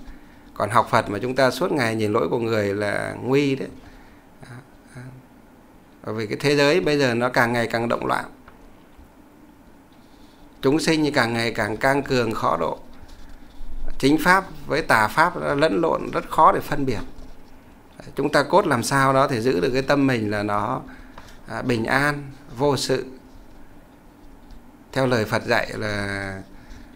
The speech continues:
"Thôi cứ từ bi hỷ xả." Dùng câu Nam Mô A Di Đà Phật để, để giải trừ tất cả những cái mắt thấy, tai nghe, chướng tai gai mắt. Cái gì nó vướng lên chúng ta cũng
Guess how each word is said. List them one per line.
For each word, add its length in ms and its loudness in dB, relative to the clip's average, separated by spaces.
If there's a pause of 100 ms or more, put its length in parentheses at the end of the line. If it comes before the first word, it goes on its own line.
(460)
"Thôi 180 -2
cứ 80 -2
từ 260 2
bi 140 4
hỷ 260 -2
xả." 320 -4 (880)
Dùng 240 2
câu 160 4
Nam 220 4
Mô 100 4
A 160 8
Di 200 2
Đà 120 2
Phật 280 2
để, 300 -4 (680)
để 140 -4
giải 200 2
trừ 360 0
tất 180 2
cả 280 2
những 220 -4
cái 100 -2
mắt 220 2
thấy, 280 0
tai 200 6
nghe, 240 2 (100)
chướng 180 2
tai 220 4
gai 180 2
mắt. 180 -2 (1160)
Cái 140 4
gì 200 6
nó 140 6
vướng 260 6
lên 240 6
chúng 140 0
ta 160 6
cũng 400 2